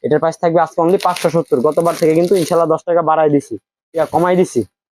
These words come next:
তারপর এখন দেখাবো অরিজিনাল পাকিস্তানি ডিজিটাল মালহারের থ্রি পিস। এই যে ভিউয়ার্স দেখুন, এই দেখুন অরিজিনাল পাকিস্তানি মালহারের থ্রি পিস। এগুলা সবার কাছে আমার একটা অনুরোধ থাকবে, এটা কেউ স্ক্রিনশট দিবেন না।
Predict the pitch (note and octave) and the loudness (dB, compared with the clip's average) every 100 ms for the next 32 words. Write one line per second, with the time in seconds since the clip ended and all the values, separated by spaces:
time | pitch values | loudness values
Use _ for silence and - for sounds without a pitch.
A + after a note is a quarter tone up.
0 | _ _ _ _ _ _ _ _ _ _ | _ _ _ _ _ _ _ _ _ _
1 | _ _ D3 D3+ F#3 F#3+ F#3+ F#3+ F#3 G3 | _ _ -4 0 0 0 2 2 2 2
2 | - D3+ D3+ E3 F#3 F3+ D#3+ F#3+ F#3 F#3 | 2 0 2 2 2 0 -2 -2 0 2
3 | F3 E3+ F3+ F3+ E3 D#3+ F3 E3 - D#3 | 2 2 0 0 0 0 0 0 0 0
4 | F3+ A#3+ - _ _ - - F3+ D#3 D3+ | 2 0 -2 _ _ -12 -2 0 2 2
5 | E3 F3+ D#3+ D3+ A#2 - - - - _ | 2 2 -2 -2 -8 -10 -12 -20 -20 _
6 | _ - - - - - D#3+ D3 D3 A2 | _ -20 -20 -20 -20 -2 2 2 0 -4
7 | - _ C#3 C3+ D#3+ F3+ E3+ E3 F3 F3 | -10 _ -10 -2 2 2 0 -2 -2 0
8 | F3+ F3+ F3+ D#3 D3+ C3+ A2+ - _ _ | 2 2 0 0 0 0 -2 -4 _ _
9 | - D3 E3+ F#3+ G3+ - E3+ F3 F3+ F3+ | -6 0 2 2 0 -2 -2 0 0 0
10 | F3+ F3+ F3 E3 E3 F#3+ G3+ F3 F3 E3 | 0 -2 0 0 2 0 0 2 2 2
11 | E3+ F3 - F3+ F#3 E3 E3+ F3+ A3 | 2 0 0 -2 0 0 2 2 0